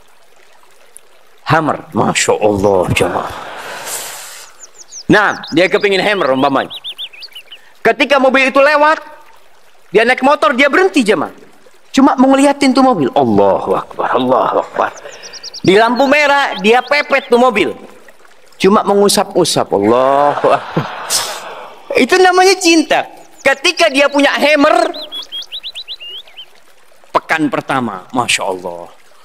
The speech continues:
dia elus-elus. Pekan kedua, dapat setahun, nggak dilihat, jemaah. Begitu pula istri antum.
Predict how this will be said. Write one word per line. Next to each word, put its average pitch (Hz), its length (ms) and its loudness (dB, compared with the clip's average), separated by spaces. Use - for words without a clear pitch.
dia 113 160 4
elus-elus. 190 880 0
Pekan 143 320 -2
kedua, 117 480 0
dapat 196 320 -2
setahun, 185 560 0
nggak 180 160 -2
dilihat, 175 360 4
jemaah. 202 320 -8
Begitu 117 320 0
pula 156 240 2
istri 120 320 0
antum. 123 320 -4